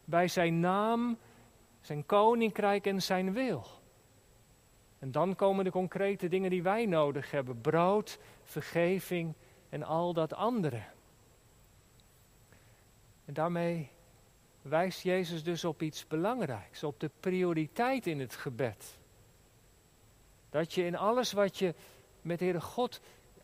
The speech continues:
uitspreekt in je gebeden, dat je bij Hem start, bij de dingen die voor Hem belangrijk zijn. Door Hem te prijzen en je te richten op Hem.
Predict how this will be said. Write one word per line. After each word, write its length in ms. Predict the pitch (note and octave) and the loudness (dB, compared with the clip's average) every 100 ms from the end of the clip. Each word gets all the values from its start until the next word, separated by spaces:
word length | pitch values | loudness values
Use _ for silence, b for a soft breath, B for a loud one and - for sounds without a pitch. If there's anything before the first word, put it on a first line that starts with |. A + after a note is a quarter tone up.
| - | -4
uitspreekt 800 | F3 A3 A3+ - - A3+ A3+ - | 0 0 0 -4 0 2 0 -2
in 180 | F#3+ G#3+ | -4 0
je 140 | G#3 | 0
gebeden, 580 | - F#3 F3+ G#3 G#3 F#3+ | 0 -4 0 0 2 2
dat 240 | G3 F3+ | 2 0
je 80 | F3 | -2
bij 200 | E3 D#3 | 2 2
Hem 360 | C3 E3 D4 C#4 | 0 0 2 0
start, 400 | - - A3 D3+ | -2 2 2 4
bij 160 | F3+ | 4
de 120 | F3 | 4
dingen 300 | E3+ F#3+ F#3 | 2 2 2
die 160 | F3 F3 B B | 0 -2 B B
voor 240 | - F3+ | -4 -2
Hem 320 | C#3+ F3 A#3 G#3+ | 0 0 2 4
belangrijk 640 | G3 G#3+ C#4 B3 E3 C3+ | 4 6 6 6 4 2
zijn. 460 | - D3+ B2+ B2 A#2 B | -2 0 0 -2 -6 B
Door 120 | E3+ | 2
Hem 180 | F3 F#3+ | 4 2
te 120 | F#3+ | 0
prijzen 720 | F3 - A3+ A#3+ B3 A3 A3+ - B B B | -6 2 2 4 0 0 -2 -4 B B B
en 140 | - | -4
je 120 | F3+ F3 | 0 2
te 140 | E3+ | 2
richten 380 | E3+ G#3 - G3 | 2 0 0 0
op 120 | F3 | 2
Hem. 480 | E3 G3 G#3+ C3+ | 0 0 2 -2